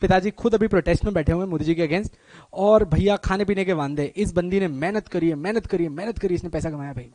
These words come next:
मेहनत करके पैसा कमाया, ठीक। आज इसकी job लग गई, पच्चीस लाख रुपए की job है, ये निकली है। बस एक ही दिक्कत है,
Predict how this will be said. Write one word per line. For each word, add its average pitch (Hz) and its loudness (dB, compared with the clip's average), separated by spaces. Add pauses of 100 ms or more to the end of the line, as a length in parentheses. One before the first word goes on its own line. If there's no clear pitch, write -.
मेहनत 214 -8
करके 170 -8
पैसा 156 -6
कमाया, 131 -14 (800)
ठीक। 240 -2 (640)
आज 285 6
इसकी 214 2
job 180 6
लग 208 4
गई, 220 -2
पच्चीस 226 -4
लाख 214 0
रुपए 196 -4
की 202 -2 (200)
job 165 0
है, 220 -8 (220)
ये 226 4
निकली 160 -2
है। 139 -4 (280)
बस 254 4
एक 226 -2
ही 262 2
दिक्कत 233 2
है, 247 2